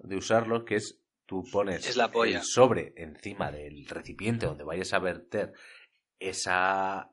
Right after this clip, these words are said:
Speaker 1: ese azúcar y lo partes por la mitad. Tan sencillo como eso.
Speaker 2: Exactamente.
Speaker 1: Pero
Speaker 2: Y
Speaker 1: la gente
Speaker 2: cae,
Speaker 1: y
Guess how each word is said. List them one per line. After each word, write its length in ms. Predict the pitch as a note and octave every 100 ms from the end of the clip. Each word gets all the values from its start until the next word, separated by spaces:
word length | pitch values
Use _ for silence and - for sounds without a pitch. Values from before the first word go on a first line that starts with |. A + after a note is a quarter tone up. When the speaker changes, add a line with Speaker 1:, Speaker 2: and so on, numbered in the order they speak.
| -
Speaker 1:
ese 200 | G2+ G#2
azúcar 440 | C3+ C3+ D#3 - - _ _ _ _
y 100 | C#3
lo 180 | B2+ G2
partes 340 | F2+ - A2
por 160 | - E3+
la 80 | G#2
mitad. 360 | E2 G#2 G2+ _ -
Tan 200 | G#2+ G2+
sencillo 440 | G2 F#2 G#2 C3
como 200 | D#3+ G#2
eso. 260 | C#3 - _ _
Speaker 2:
Exactamente. 840 | - - B2+ - A2+ G2+ - - _ -
Speaker 1:
Pero 140 | E3+
Speaker 2:
Y 20 |
Speaker 1:
la 60 | -
gente 140 | - E3+
Speaker 2:
cae, 260 | F#3 A3 B3
Speaker 1:
y 180 | -